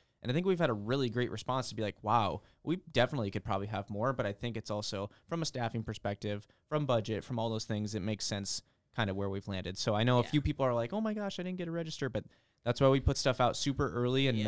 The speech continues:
Speaker 1: May or mid-May, just so you guys can get it on your calendar, you know, right as school's about to end. There's just a lot that's going on, so.
Speaker 2: Well, and then when in doubt,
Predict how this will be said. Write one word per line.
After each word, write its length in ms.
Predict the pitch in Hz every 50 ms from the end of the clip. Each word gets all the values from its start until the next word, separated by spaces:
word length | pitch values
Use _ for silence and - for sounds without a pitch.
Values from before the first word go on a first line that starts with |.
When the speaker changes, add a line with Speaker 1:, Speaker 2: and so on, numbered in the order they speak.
| 104
Speaker 1:
May 260 | 104 113 127 135 139 123
or 180 | 113 107 104
mid-May, 520 | 104 113 120 110 104 107 101 98 101 110 110
just 180 | - 110 -
so 80 | - 110
you 60 | 104
guys 180 | 110 107 104 -
can 180 | - 110 107
get 160 | 95 110 113
it 40 | 117
on 120 | 76 127 123
your 100 | 113 -
calendar, 640 | - 117 113 113 113 107 113 113 113 113 113 120 - -
you 120 | 107 101
know, 80 | 101 95
right 180 | 101 107 104
as 80 | 110 -
school's 380 | - - - 110 107 110 -
about 200 | 107 101 107 101 -
to 120 | - -
end. 300 | 104 104 104 101 101 98 - -
There's 160 | 110 107 -
just 160 | 104 104 -
a 40 | 101
lot 240 | 95 95 87 60 -
that's 180 | 95 - -
going 260 | - 101 95 67 - 50
on, 240 | 50 - - - -
so. 360 | - - - - - - - 254
Speaker 2:
Well, 240 | 269 269 269 - -
and 120 | - 277
then 140 | 285 294 285 302
when 100 | 339 349
in 140 | 349 285
doubt, 420 | 240 226 196 190 208 247 262 -